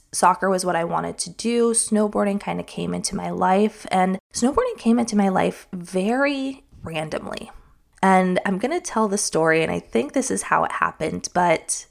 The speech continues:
it was a time where garage sales were a really big thing. If you've ever had a garage sale, then shout out. That's a lot of my childhood as well.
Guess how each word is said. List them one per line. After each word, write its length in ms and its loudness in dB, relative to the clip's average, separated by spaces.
it 120 6
was 160 2
a 60 -2
time 420 0
where 100 -4
garage 480 0
sales 460 -2
were 160 -2
a 40 0
really 300 0
big 260 -4
thing. 560 -6
If 140 -8
you've 200 4
ever 220 4
had 140 4
a 60 -2
garage 340 4
sale, 380 4
then 200 0
shout 360 2
out. 260 4
That's 340 4
a 80 4
lot 440 6
of 280 2
my 240 2
childhood 600 2
as 240 0
well. 560 4